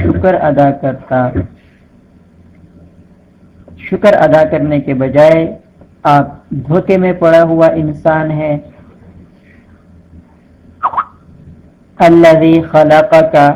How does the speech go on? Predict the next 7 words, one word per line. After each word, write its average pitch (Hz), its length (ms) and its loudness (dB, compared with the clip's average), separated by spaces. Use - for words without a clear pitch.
جس 156 340 -12
نے 156 220 -4
آپ 139 320 -4
کو 147 120 -6
پیدا 147 400 0
کیا، 139 480 0
فسواک، 156 880 0